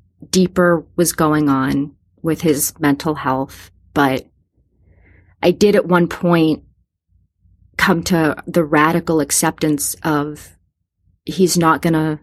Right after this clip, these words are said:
live long enough to see my sister and I get married or my sister start a family. And so I asked him, "Dad, what do you want us to do when you pass?"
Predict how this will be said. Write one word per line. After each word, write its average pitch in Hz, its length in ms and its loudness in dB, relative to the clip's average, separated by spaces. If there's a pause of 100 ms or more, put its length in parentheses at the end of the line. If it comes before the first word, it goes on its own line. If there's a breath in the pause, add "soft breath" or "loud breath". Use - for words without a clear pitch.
(680)
live 160 480 0 (520)
long 175 340 2
enough 147 480 0
to 160 140 -4
see 143 560 -2 (420)
my 147 80 -6
sister 240 460 0
and 226 80 2
I 220 160 2
get 214 180 -2
married 175 640 0 (100)
or - 480 -8 (300 soft breath)
my 160 120 0
sister 202 400 0
start 185 340 0
a 175 40 -2
family. 156 840 -6 (260)
And 160 260 0
so 156 640 0 (1200)
I 170 220 0
asked 170 520 0
him, 160 460 -4 (600)
"Dad, 190 280 2
what 196 100 2
do 220 60 2
you 233 140 0
want 208 220 4
us 180 140 -2
to 190 120 -4
do 175 400 -4 (160)
when 170 180 -4
you 165 120 -4
pass?" 165 640 -6